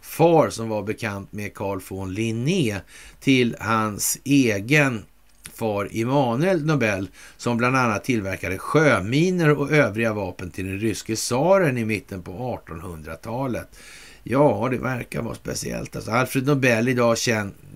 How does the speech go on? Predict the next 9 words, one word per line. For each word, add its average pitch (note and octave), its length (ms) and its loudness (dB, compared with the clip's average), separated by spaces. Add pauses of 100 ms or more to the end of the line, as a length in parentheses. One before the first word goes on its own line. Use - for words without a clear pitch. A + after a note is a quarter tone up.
(120)
för, A2+ 260 -2
mest A2+ 300 -2
känd A2+ 220 2
för G2+ 220 -2 (340)
de A#2 180 0
prestigefyllda G#2 960 2
priserna, A2+ 680 -2
alltså F2+ 180 -8
opinionsbildningsprisen, G#2+ 1400 -4